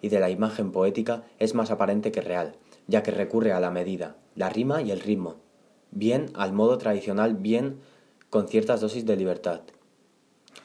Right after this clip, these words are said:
Además, emplea multitud de imágenes. Baroja, que siempre manifestó interés por el arte poético, nos dejó un único libro de versos, poesías,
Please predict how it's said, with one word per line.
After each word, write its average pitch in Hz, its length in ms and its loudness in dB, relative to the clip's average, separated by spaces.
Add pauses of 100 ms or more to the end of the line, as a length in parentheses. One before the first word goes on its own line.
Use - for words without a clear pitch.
(120)
Además, 107 520 0
emplea 104 300 2
multitud 107 380 0
de 95 80 2
imágenes. 87 560 -8 (1040)
Baroja, 107 520 2 (1300)
que 107 120 -4
siempre 135 280 0
manifestó 127 460 -2
interés 101 360 0
por 92 140 -2
el 92 100 0
arte 107 220 0
poético, 110 580 -2 (180)
nos 107 160 0
dejó 101 420 -4 (180)
un 120 160 0
único 101 320 2
libro 110 220 2
de 92 100 0
versos, - 440 -6 (180)
poesías, 92 600 -2